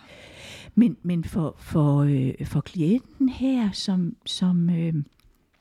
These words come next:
altså, jeg synes, det giver mening, at, at, at min klient her, øh, kan udvikle nogle, nogle, hvad skal man sige, sådan helt, øh, øh, gennemgribende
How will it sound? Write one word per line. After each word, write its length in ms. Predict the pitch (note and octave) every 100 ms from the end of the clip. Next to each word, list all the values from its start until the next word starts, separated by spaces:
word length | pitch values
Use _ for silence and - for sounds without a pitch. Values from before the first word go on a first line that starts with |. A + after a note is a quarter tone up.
| _ _ -
altså, 240 | F3 E3 -
jeg 120 | G#3+
synes, 280 | - C4+ C4+
det 140 | - A3+
giver 200 | A3 A3
mening, 540 | G#3 A#3 C#4 C#4 C#4
at, 100 | G3 - -
at, 120 | F#3 _ -
at 140 | G3
min 200 | F#3+ F3
klient 460 | - F#3+ A3+ A#3+ - _ - - - - _
her, 340 | - A3+ G#3 - -
øh, 440 | F3+ F3+ F#3+ - - - - - -
kan 160 | G#3+ - -
udvikle 680 | B3 C4+ B3+ G#3+ - G3 E3+ - _ _ - _ - - _ _ _ _ _ _ _ _ _ _ _ _ _ _
nogle, 560 | G3+ G#3 G3 G3 F3+ -
nogle, 560 | - F#3+ G3 F#3+ F3+ G3 - _ _
hvad 80 | G#3
skal 140 | -
man 60 | G#3
sige, 260 | - G#3+
sådan 220 | A3 A3 G#3
helt, 640 | - C#4+ C#4+ A#3+ F#3+ - -
øh, 500 | F#3+ F3+ F3+ C#3 A2+ -
øh, 340 | A2+ - - - - G#2 F#2 - - F3+ - - A3+
gennemgribende 800 | A#3 A#3 C4+ B3+ G#3 F3 -